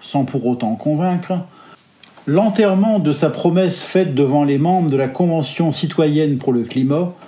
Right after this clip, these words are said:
d'envoyer aux parlementaires leurs propositions permettant d'inscrire la lutte contre le dérèglement climatique dans la Constitution. Une reculade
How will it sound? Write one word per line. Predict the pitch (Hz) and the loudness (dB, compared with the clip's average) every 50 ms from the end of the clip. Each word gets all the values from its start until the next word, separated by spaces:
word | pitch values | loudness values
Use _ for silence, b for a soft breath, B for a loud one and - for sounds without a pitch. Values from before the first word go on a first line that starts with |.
| B B B B B B B B | B B B B B B B B
d'envoyer | 147 160 160 190 208 208 226 226 202 | 0 2 2 2 2 2 2 2 2
aux | - | 2
parlementaires | 180 175 170 175 175 170 165 160 143 - 185 196 185 | 2 2 2 2 2 2 0 0 0 2 2 2 2
leurs | 156 131 123 | 2 0 -2
propositions | - 147 143 - 165 151 147 151 143 - - 180 190 196 | -2 -2 0 0 0 0 0 0 -2 -2 0 0 2 2
permettant | 180 165 135 127 135 135 131 139 143 139 | 2 0 0 0 0 0 0 0 0 2
d'inscrire | 139 156 165 147 - - - 180 156 | 2 0 0 -2 -4 -2 0 0 2
la | 135 131 | 2 2
lutte | 131 135 151 180 175 180 - - | 0 2 2 0 0 -2 -6 -8
contre | - 156 147 - - 131 | -4 -4 -4 -2 0 0
le | 123 120 | 0 0
dérèglement | 120 147 156 156 147 131 143 139 139 131 | 2 2 0 0 0 0 0 0 0 0
climatique | 131 143 127 120 117 101 - - 135 147 147 - - - _ _ - | 0 0 0 0 0 -2 -4 -4 -4 -4 -4 -4 -8 -18 _ _ -2
dans | 127 175 170 | 0 0 2
la | 156 139 123 | 2 0 0
Constitution. | - 127 123 - 113 - 113 98 90 - - - - - _ _ _ _ _ - - - _ - B B B B B B B B B B B 147 | 0 -2 -4 -4 -6 -8 -6 -6 -6 -8 -10 -12 -14 -16 _ _ _ _ _ -20 -20 -20 _ -20 B B B B B B B B B B B 0
Une | 151 147 135 | 0 2 2
reculade | 131 143 135 147 156 160 180 185 190 175 180 175 | 2 0 0 0 2 2 2 2 2 0 0 -2